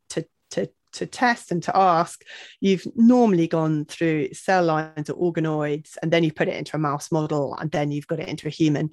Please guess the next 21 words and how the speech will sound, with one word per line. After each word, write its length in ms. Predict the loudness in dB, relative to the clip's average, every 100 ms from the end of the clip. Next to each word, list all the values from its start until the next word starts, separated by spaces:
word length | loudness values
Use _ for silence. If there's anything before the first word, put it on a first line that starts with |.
| -8 -12 -4
And 160 | -2 2
all 220 | 4 4
the 80 | 4
way 160 | 4 2
through, 200 | 2 2
you're 340 | 4 0 -2
testing 640 | -4 -6 -2 0 0 -2 -6 _ 0
not 300 | 0 0 -2
just, 340 | -6 -6 -18 -20 -20 -12 -2
um, 360 | 0 2 0 -6 -2
does 240 | 0 0 0
A 140 | 0
equals 380 | 0 -2 -8 -6
B, 400 | 2 4 6 4
but 140 | 0
you're 100 | -4
testing, 500 | -4 -4 -4 -4 -4 -2
well, 120 | 0
what 160 | 0 2
about, 280 | 2 0 -2 _ -16 -14 -2
uh, 280 | 0 0